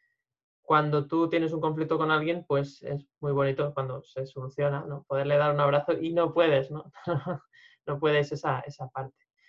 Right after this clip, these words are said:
Yo quería hacer referencia también a esto, ¿no? A, a, a cuán necesario es, me gustaría también saber vuestra opinión, cuán necesario es,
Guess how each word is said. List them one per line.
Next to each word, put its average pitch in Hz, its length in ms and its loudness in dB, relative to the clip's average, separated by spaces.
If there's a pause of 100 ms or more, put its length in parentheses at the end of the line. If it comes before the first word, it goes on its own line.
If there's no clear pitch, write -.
(160)
Yo 180 140 0
quería 220 380 2
hacer - 340 -4
referencia 170 380 0
también 151 240 0
a 143 100 2
esto, 143 240 -4
¿no? 147 220 -6
A, 139 240 -6
a, 143 280 -8
a 139 140 -10
cuán 190 260 4
necesario 165 600 2
es, 131 180 -2
me 135 80 -4
gustaría 135 360 -6
también 143 260 -2
saber 135 180 -6
vuestra 143 280 -6
opinión, 139 320 -4 (500)
cuán 196 300 4
necesario 170 580 2
es, 160 260 0